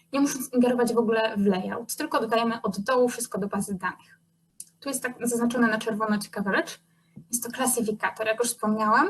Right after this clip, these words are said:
aplikacja ma umożliwić użytkownikowi wykonanie takiego zadania. On ma pokazać jakiś znak dany do kamery.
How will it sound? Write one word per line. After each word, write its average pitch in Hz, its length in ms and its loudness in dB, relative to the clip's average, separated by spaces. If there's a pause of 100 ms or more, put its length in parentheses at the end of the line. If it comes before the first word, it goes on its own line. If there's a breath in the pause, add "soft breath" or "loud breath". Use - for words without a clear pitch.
(680)
aplikacja 262 460 -2
ma 247 80 6
umożliwić 247 720 2 (220)
użytkownikowi 233 680 2
wykonanie 220 340 -2
takiego 214 200 0
zadania. 240 440 2 (720)
On 311 140 8
ma 269 160 8
pokazać 247 380 2
jakiś 214 180 -2
znak 208 340 0
dany 208 240 2 (420)
do 220 120 2
kamery. 196 380 2